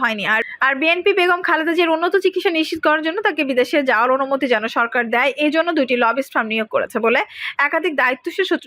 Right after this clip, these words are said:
নিশ্চিত করেছে। এই লবিস্ট ফার্মের একটি যুক্তরাজ্য ভিত্তিক, অন্যটি মার্কিন যুক্তরাষ্ট্র ভিত্তিক। এই লবিস্ট ফার্মগুলো যুক্তরাজ্য এবং মার্কিন যুক্তরাষ্ট্র সরকারের সঙ্গে আলাপ আলোচনা করবে এবং বাংলাদেশ সরকারের উপর যেন এক ধরনের চাপ প্রয়োগ করা হয়, সেজন্য চেষ্টা করবে। তবে বিএনপির একাধিক সূত্র বলছে, সরকারের উপর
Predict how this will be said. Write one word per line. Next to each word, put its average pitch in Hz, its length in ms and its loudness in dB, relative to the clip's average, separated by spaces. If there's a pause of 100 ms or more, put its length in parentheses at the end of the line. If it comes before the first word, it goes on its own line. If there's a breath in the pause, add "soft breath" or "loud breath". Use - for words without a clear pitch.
নিশ্চিত 233 260 -4
করেছে। 226 240 2
এই 247 120 0
লবিস্ট 240 300 -2
ফার্মের 294 320 0
একটি 247 200 -2
যুক্তরাজ্য 233 440 0 (120)
ভিত্তিক, 320 340 2 (320 loud breath)
অন্যটি 302 280 2 (100)
মার্কিন 285 300 -2
যুক্তরাষ্ট্র 247 460 -2
ভিত্তিক। 233 280 -2
এই 247 180 4
লবিস্ট 247 320 0
ফার্মগুলো 320 340 0 (100)
যুক্তরাজ্য 233 460 0
এবং 233 180 -2
মার্কিন 240 300 0
যুক্তরাষ্ট্র 320 420 -2
সরকারের 311 340 0
সঙ্গে 320 180 0 (120)
আলাপ 233 220 0
আলোচনা 226 300 -2
করবে 247 280 2 (140)
এবং 254 160 0 (380)
বাংলাদেশ 330 380 2 (100)
সরকারের 330 320 2
উপর 302 160 2 (100)
যেন 240 120 0 (120)
এক 220 140 -4
ধরনের 247 300 2
চাপ 262 180 2
প্রয়োগ 302 240 2
করা 294 220 2
হয়, 349 160 0
সেজন্য 226 320 0 (120)
চেষ্টা 240 280 0
করবে। 190 220 2
তবে 226 240 0
বিএনপির 262 480 0 (160)
একাধিক 285 280 -4
সূত্র 320 240 -4 (120)
বলছে, 302 240 0 (460 loud breath)
সরকারের 339 500 2
উপর 349 140 0